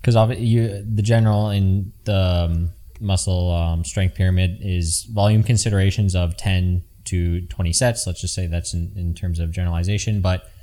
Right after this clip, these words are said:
now we're seeing more type of research that is considered, or more, especially with strength, strength, um, training, is lower R P E sets,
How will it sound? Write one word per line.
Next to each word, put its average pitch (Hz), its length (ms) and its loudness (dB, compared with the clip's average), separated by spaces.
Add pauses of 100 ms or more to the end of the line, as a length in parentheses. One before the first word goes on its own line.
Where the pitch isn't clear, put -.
(280)
now 104 380 2
we're 104 160 2
seeing 104 680 2
more 95 520 2
type 95 260 0
of 92 120 0
research 92 460 0
that 92 160 0
is 90 320 -2 (120)
considered, 92 760 -2
or 98 100 -2
more, 98 460 0 (180)
especially 101 400 -2
with 90 180 0
strength, 98 460 -4 (360)
strength, 95 480 -2
um, 90 680 -2
training, 110 400 0 (120)
is 90 240 0
lower 92 600 0 (180)
R 95 160 -2
P 98 260 -2
E 98 40 2
sets, - 560 -4